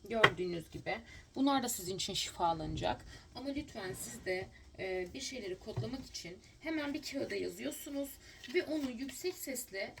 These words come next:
çok değil ya, iki üç kere okuman yetecek. İki üç kere bir oku bakalım. E, güzel faydaları mutlaka gelecektir. Çünkü ben bunu danışanlıklarımda, özel danışanlıklarımda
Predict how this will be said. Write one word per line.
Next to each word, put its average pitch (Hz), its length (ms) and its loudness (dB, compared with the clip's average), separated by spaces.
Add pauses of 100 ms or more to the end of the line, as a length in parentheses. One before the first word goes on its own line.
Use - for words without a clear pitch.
çok - 280 -6
değil 330 200 2
ya, 214 260 -2
iki 359 220 -2
üç - 180 0
kere 254 180 -2
okuman 254 460 -6 (100)
yetecek. - 440 -8 (440)
İki 403 220 -4
üç - 140 -4
kere 254 220 -2
bir - 80 -6
oku 240 240 -8
bakalım. 226 420 -6 (440)
E, 220 220 2 (100)
güzel 262 300 -2
faydaları 226 480 -2
mutlaka 269 480 0
gelecektir. 262 760 0
Çünkü 277 220 2
ben 262 180 2
bunu 254 240 -4
danışanlıklarımda, 240 840 0
özel 214 280 0
danışanlıklarımda 214 960 0